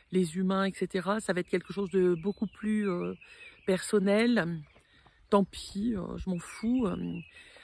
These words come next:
euh, voilà, pour, euh, pour les bien-pensants, euh, juges. Euh, de toute façon, vous serez supprimés, donc, euh, voilà. Il faut que j'arrive à m'en foutre, hein, mais j'y arrive pas encore.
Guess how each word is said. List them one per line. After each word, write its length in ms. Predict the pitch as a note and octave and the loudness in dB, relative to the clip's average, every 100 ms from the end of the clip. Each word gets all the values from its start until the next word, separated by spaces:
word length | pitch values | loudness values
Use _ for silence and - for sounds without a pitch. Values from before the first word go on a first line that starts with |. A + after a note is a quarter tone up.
| - - | -10 -4
euh, 800 | F3+ E3+ F3+ G3 - F2+ - F3 | -2 0 -2 -2 -4 -4 -6 -2
voilà, 340 | G3 F3+ F#3+ | 0 2 0
pour, 380 | - F#3 F3 F3+ | -2 -6 -4 -2
euh, 140 | E3+ | -2
pour 180 | F3 F#3+ | -2 2
les 100 | F#3 | 2
bien-pensants, 1080 | E3 F#3+ F3+ F#3 F3+ - F#3+ F#3+ G3 G3+ F3+ | 2 0 0 -2 -4 -4 -2 -2 -2 -2 -2
euh, 120 | F3 | -2
juges. 540 | D#3+ F3 A3 C4 G3 E3 - - - - - - - - | -4 -2 -2 0 -2 -6 -8 -16 -20 -20 -20 -20 -20 -8
Euh, 480 | F#3+ F3+ F3 F3+ F3+ | -2 0 0 -2 -4
de 40 | F3+ | -4
toute 100 | - | -4
façon, 220 | F#3 G3 | -2 -2
vous 140 | F3 | -2
serez 200 | F3+ - | -2 0
supprimés, 560 | F3+ F#3+ - G3 E3+ E3+ | 0 -2 -4 -2 -2 -4
donc, 240 | F3 F3 - | -8 -10 -10
euh, 240 | F#3+ F3+ F#3+ F#3 - - - - | -10 -8 -8 -10 -12 -14 -14 -10
voilà. 280 | F#3+ G3+ A3+ B3 A3 | -6 -4 -2 -4 -4
Il 100 | G#3+ | -6
faut 160 | - C#4+ | 0 0
que 60 | G#3+ | 4
j'arrive 260 | B3+ B3+ | 4 4
à 80 | A3+ | 4
m'en 160 | A3 G#3 | 2 0
foutre, 400 | - B3+ - G3+ | -4 -4 -2 -2
hein, 60 | |
mais 120 | G3 | -2
j'y 120 | F3+ F#3+ | -2 -2
arrive 240 | F#3 - | -4 -6
pas 120 | E3+ | -10
encore. 320 | E3+ - - | -10 -12 -18